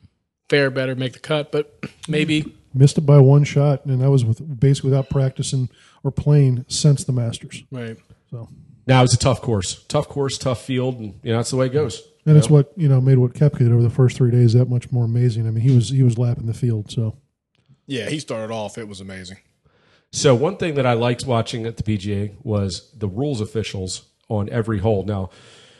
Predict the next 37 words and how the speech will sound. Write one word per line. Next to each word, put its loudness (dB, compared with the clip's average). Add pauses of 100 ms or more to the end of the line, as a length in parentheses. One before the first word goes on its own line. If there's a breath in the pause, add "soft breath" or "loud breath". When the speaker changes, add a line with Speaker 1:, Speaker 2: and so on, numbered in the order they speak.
(120 soft breath)
Speaker 3:
in, -4
in -2
a 2
major, 0 (520)
you, -2
you -2
get 0
even -4
more 0
officials -6
that, -6
that -4
follow -2
every -6
group, -8
especially 0
Speaker 2:
Right. -2
Speaker 3:
on -4
the -4
weekend, -4
right? -4 (240)
<clears throat> -16
These -4
guys 0
know -2
their -4
shit. -8 (480)
I -8
was -2
very -2
impressed. -8 (1200)
In -10
the -10
same -2
breath, -4 (120)
the -4
officials -6